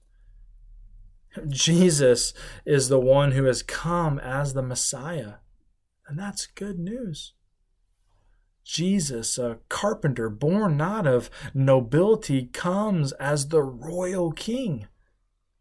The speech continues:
from a lowly place to a high place, born in a manger, sitting at the right hand of God. Jesus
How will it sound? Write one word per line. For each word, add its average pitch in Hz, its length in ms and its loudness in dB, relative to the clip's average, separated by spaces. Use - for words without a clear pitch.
from 160 180 -10
a 170 80 -4
lowly 175 460 4
place - 680 -6
to 165 140 -14
a 139 60 -10
high 151 640 -6
place, - 680 -12
born 185 320 6
in 160 140 4
a 147 40 4
manger, 147 640 4
sitting 185 500 4
at 160 120 2
the 160 100 6
right 156 300 2
hand 160 280 -2
of 139 120 -4
God. 147 440 -2
Jesus 151 460 0